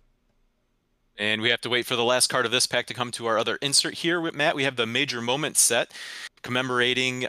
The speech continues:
uh, legendary coach Dave Hickson's induction into the Basketball Hall of Fame. I believe he is the, the first kind of career D three guy to make it into the Basketball Hall of Fame. So, uh, a big recognition for him and a proud moment for all of Division three basketball.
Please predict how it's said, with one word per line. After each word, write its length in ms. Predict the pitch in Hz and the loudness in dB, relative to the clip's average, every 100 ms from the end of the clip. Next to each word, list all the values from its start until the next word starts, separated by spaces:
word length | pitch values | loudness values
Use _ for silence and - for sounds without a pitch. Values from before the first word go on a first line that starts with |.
| - | -6
uh, 380 | 98 98 98 95 | -4 -2 -2 -2
legendary 480 | 113 117 113 107 104 | -2 0 -2 -2 -2
coach 440 | - 110 - 104 | -2 -2 -2 -4
Dave 280 | 120 120 117 | -2 -2 -2
Hickson's 420 | 165 - 123 110 | -4 -2 -4 -4
induction 400 | 104 101 107 107 | -4 -2 -2 -4
into 180 | 101 95 | -6 -8
the 80 | 90 | -2
Basketball 500 | 110 110 110 104 98 | 0 2 0 0 2
Hall 180 | 107 104 | 0 -2
of 80 | |
Fame. 340 | - 113 147 180 | -2 0 0 0
I 380 | 110 107 104 98 | 2 2 0 -4
believe 360 | 117 120 135 - | -6 -2 -4 -4
he 180 | 135 | -4
is 140 | 127 - | -2 -2
the, 340 | 110 107 104 - - - - | -2 -4 -4 -10 -18 -18 -10
the 100 | 107 | -8
first 400 | - 151 151 - | -2 2 2 2
kind 160 | 156 117 | 0 -4
of 80 | |
career 480 | - 131 120 139 135 | -4 -4 2 4 2
D 240 | 104 135 131 | 0 -2 -2
three 300 | - 139 139 | -4 -4 0
guy 440 | 98 90 95 113 | 2 2 0 -4
to 200 | - 110 | -8 -6
make 220 | 101 101 98 | -4 -6 -6
it 80 | |
into 220 | 90 90 101 | -8 -10 -10
the 120 | 87 | -6
Basketball 360 | 85 87 98 | -2 -2 -2
Hall 100 | 92 | -2
of 80 | 95 | -2
Fame. 180 | 98 120 | -2 0
So, 320 | - 92 92 - | 0 0 -2 -4
uh, 260 | 95 90 87 - - | -4 -4 -6 -12 -8
a 140 | 90 80 | -8 -4
big 200 | 131 123 | -2 0
recognition 480 | 120 - 113 113 110 | 0 -2 -2 -2 -2
for 160 | 101 101 | -4 -2
him 300 | 113 113 107 | 0 0 0
and 100 | 90 | -2
a 20 | |
proud 240 | - 101 | 0 0
moment 280 | 95 95 85 | -2 -4 -6
for 280 | - 90 85 | -8 -4 0
all 180 | - 87 | 0 0
of 100 | 82 | -4
Division 280 | 87 85 82 | -10 -10 -10
three 160 | 82 | -10
basketball. 540 | - 80 - - 82 | -4 -2 -4 -6 -8